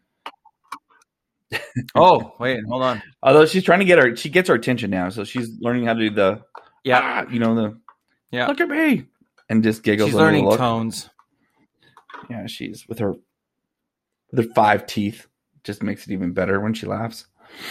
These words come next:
Speaker 1: No, it's true. So no, it's been a good week. You know, the other good thing
Speaker 2: Oh,
Speaker 1: that
Speaker 2: what?
Speaker 1: happened this week. Um, I don't know if, if you can see this video,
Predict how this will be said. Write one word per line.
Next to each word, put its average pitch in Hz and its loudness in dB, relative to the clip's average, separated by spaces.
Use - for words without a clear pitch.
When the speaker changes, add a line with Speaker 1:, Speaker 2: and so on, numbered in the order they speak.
Speaker 1:
No, 101 2
it's 117 -4
true. 156 4
So - 6
no, 226 10
it's 180 4
been 294 0
a 294 4
good 185 4
week. - 0
You 160 -4
know, 160 8
the 156 8
other 175 8
good 175 2
thing 196 2
Speaker 2:
Oh, 190 4
Speaker 1:
that 185 4
Speaker 2:
what? 180 4
Speaker 1:
happened 185 2
this 185 -4
week. 196 -8
Um, 120 -2
I 123 4
don't 160 4
know 135 4
if, - -4
if 117 -10
you 160 0
can 180 0
see 180 2
this 131 2
video, 101 -2